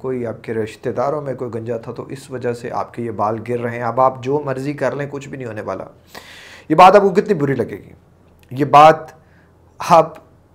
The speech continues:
इस चीज़ को सोच के अक्सर लोग परेशान हो जाएंगे।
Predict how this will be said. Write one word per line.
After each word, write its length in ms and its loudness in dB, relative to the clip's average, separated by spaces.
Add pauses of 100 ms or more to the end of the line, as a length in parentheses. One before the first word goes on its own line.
(160)
इस 180 -6
चीज़ 180 -6
को 80 -4
सोच 320 -2
के 140 -4 (120)
अक्सर 260 -2
लोग 220 -2
परेशान 400 -2
हो 120 -4
जाएंगे। 380 -2